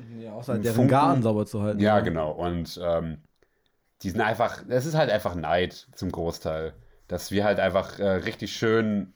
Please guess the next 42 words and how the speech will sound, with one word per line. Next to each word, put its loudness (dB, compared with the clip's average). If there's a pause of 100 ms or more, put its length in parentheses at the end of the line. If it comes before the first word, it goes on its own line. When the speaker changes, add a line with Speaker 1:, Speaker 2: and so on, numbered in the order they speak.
(540)
Speaker 2:
als -6
Speaker 1:
Dass -6
Speaker 2:
junge 2
Speaker 1:
wir 2
Speaker 2:
Menschen 4
Speaker 1:
einfach, -4
Speaker 2:
Party 2
Speaker 1:
ja. -2
Speaker 2:
machen 2
können -4
Speaker 1:
Ja. -2
Speaker 2:
und -2
die 0
halt 0
ihr 2
Leben -2
halt -8
hassen. -4
Speaker 1:
Aber 0
ganz 0
ehrlich, 4
die -8
W-G-Partys -2
waren -8
so -12
geil. -8
Speaker 2:
Die -6
waren 2
Speaker 1:
Also 0
Speaker 2:
fucking 0
Speaker 1:
ich, -2
also 2
Speaker 2:
geil. 2
Speaker 1:
das 0
war -2
wirklich -6
das, -2
was -4
einfach -6
den -8
ganzen -4
Sommer -4